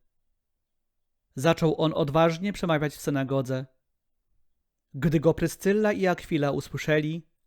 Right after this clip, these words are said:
zabrali go z sobą i wyłożyli mu dokładnie drogę Bożą. A kiedy chciał wyruszyć do Achai,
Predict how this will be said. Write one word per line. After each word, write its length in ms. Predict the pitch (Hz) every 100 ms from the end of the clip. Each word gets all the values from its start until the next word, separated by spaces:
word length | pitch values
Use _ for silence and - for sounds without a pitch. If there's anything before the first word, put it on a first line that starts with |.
| -
zabrali 500 | 135 156 165 165 147
go 120 | 156
z 60 | 151
sobą 560 | - 151 147 160 165 165 _ _
i 100 | 180
wyłożyli 500 | 151 160 165 180 226
mu 120 | 208
dokładnie 640 | 185 180 165 156 143 143 151
drogę 360 | 143 135 139
Bożą. 460 | 135 139 131 127 127 - _ _ _ _ _ _ _ _ _ _ _ _ _ _ _ _ _
A 100 | 160
kiedy 240 | 156 160 160
chciał 280 | - 220
wyruszyć 480 | 190 190 202 180 147
do 140 | 151 147
Achai, 520 | - 156 147 139